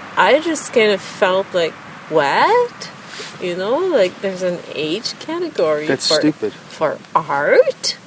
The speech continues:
Speaker 2: That's just dumb.
Speaker 1: And I felt like I was being pushed out, like I'm,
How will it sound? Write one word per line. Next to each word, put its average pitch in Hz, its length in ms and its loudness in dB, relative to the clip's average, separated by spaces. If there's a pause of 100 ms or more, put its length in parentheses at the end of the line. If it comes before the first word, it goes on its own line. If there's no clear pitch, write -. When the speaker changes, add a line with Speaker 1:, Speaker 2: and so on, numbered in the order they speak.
Speaker 2:
That's 143 200 0
just 123 140 -6 (180)
dumb. 110 240 -2 (200)
Speaker 1:
And 202 320 -4 (140)
I 254 120 4
felt - 380 -6
like 208 360 0 (640)
I 202 80 2
was 208 220 -2
being 208 280 -4
pushed - 580 -6
out, 190 340 0
like 190 240 -4 (920)
I'm, 190 360 -2